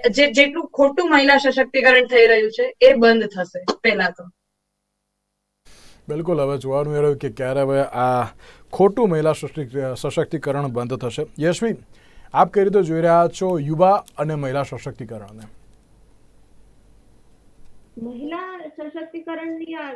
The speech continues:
Speaker 3: અગર આપણે વાત કરીએ તો, અ, આનું એક બહુ સારું ડેફિનેશન તો કશિશે આપી જ દીધું,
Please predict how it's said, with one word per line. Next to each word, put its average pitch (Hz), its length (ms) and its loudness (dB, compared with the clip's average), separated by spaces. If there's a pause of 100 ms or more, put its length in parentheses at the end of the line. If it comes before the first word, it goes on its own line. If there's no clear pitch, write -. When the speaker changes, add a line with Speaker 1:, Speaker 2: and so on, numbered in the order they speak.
Speaker 3:
અગર 247 240 -14
આપણે 277 220 -12
વાત 214 260 -14
કરીએ 233 360 -12
તો, 240 140 -14 (480)
અ, 175 60 -18 (680)
આનું 262 260 0
એક 285 160 -6
બહુ 294 220 0
સારું 247 360 0
ડેફિનેશન 269 760 0
તો 269 280 4
કશિશે 254 440 -10
આપી 220 260 -6
જ - 40 -8
દીધું, 202 380 -10